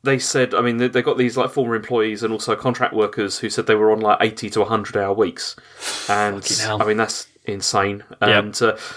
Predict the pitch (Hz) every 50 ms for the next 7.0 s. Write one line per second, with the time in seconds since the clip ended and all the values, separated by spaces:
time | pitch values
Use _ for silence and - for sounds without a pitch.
0 | - - - 139 143 139 - 151 139 - - 143 120 117 107 117 113 123 - 123
1 | - 123 120 117 113 113 117 123 117 - - - 113 107 107 110 - - - 107
2 | - - 113 113 110 110 110 107 107 104 - - 127 110 104 104 104 - - 110
3 | 110 107 104 104 110 104 - 117 101 104 104 101 - 117 - - - 107 - -
4 | - 104 104 107 - 120 107 95 - 110 92 92 90 85 80 - - - - -
5 | - - - - - 123 123 131 135 123 143 151 - - - 135 131 135 - -
6 | - 135 123 127 117 113 110 120 123 117 - - - 110 104 107 107 104 104 -